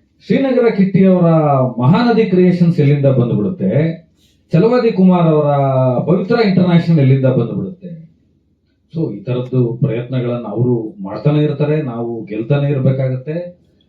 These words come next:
ಎಲ್ಲಿ ತನಕ ಇದೊಂದು ಆರ್ಬಿಟ್ರರಿ ಕಮಿಟಿ ಇದೆ, ಚೇಂಬರ್ ಇದೆ, ಮತ್ತೊಬ್ರು ಇದ್ದಾರೆ, ಅವರೆಲ್ಲರೂ ಕೂಡ ಒಂದು ಸಾಲಿಡ್ ಆದಂತಹ ಒಂದು ಗಟ್ಟಿಯಾದ ಕನ್ನಡಕ್ಕೆ ಇಷ್ಟು ಪರ್ಸೆಂಟೇಜ್ ಥಿಯೇಟರ್‌ಗಳನ್ನ ಬಿಟ್ಟು ಕೊಡ್ಲೇಬೇಕು, ಆ ರನ್ ಅನ್ನ ತೆಗಿಬಾರ್ದು ಅನ್ನುವ ಹೊಸ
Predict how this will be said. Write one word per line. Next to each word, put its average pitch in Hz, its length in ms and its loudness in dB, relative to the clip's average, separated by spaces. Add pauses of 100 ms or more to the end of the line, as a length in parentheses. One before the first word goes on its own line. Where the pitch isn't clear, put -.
ಎಲ್ಲಿ 190 320 2
ತನಕ 220 300 -2 (220)
ಇದೊಂದು 160 320 2
ಆರ್ಬಿಟ್ರರಿ 156 480 2
ಕಮಿಟಿ 147 360 0
ಇದೆ, 117 340 -2
ಚೇಂಬರ್ 151 420 0
ಇದೆ, 117 360 -2
ಮತ್ತೊಬ್ರು 147 360 0
ಇದ್ದಾರೆ, 113 500 -6 (600)
ಅವರೆಲ್ಲರೂ 151 420 0
ಕೂಡ - 200 2
ಒಂದು 170 440 2
ಸಾಲಿಡ್ 185 500 0
ಆದಂತಹ 151 440 0
ಒಂದು 127 160 -2
ಗಟ್ಟಿಯಾದ 185 560 0
ಕನ್ನಡಕ್ಕೆ 185 680 0
ಇಷ್ಟು 170 420 -4
ಪರ್ಸೆಂಟೇಜ್ 185 520 0
ಥಿಯೇಟರ್‌ಗಳನ್ನ 160 480 0
ಬಿಟ್ಟು 135 280 -2
ಕೊಡ್ಲೇಬೇಕು, 160 960 0 (300)
ಆ 131 180 0
ರನ್ 175 220 4
ಅನ್ನ 190 240 0
ತೆಗಿಬಾರ್ದು 151 840 0 (500)
ಅನ್ನುವ 151 340 2
ಹೊಸ 123 300 -2